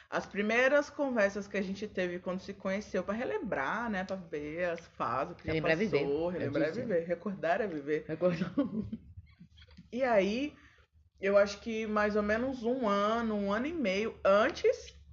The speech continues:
Speaker 1: da gente efetivamente morar juntas, quando a gente decidiu que ia morar juntas, a gente já começou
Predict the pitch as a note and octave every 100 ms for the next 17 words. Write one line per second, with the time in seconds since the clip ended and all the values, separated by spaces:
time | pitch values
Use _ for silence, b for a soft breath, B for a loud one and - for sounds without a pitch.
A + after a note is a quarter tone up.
0 | - G3 F3 F3 F3+ F#3 G3+ F#3+ G#3 C4
1 | B3+ A3+ G3+ G3+ G3+ F3+ F#3 G3+ G3+ F3
2 | G3+ B3 A#3+ G3+ F#3+ F#3+ F#3+ G3 F#3+ G#3
3 | C#4+ A3 G3 A3 - - G#3 F#3+ F3 E3+
4 | F3+ A#3 D4+ C4+ G#3 G3+ G#3 G3+ G3 G#3+
5 | - F4 G#4+ - A3 A3 D#4 -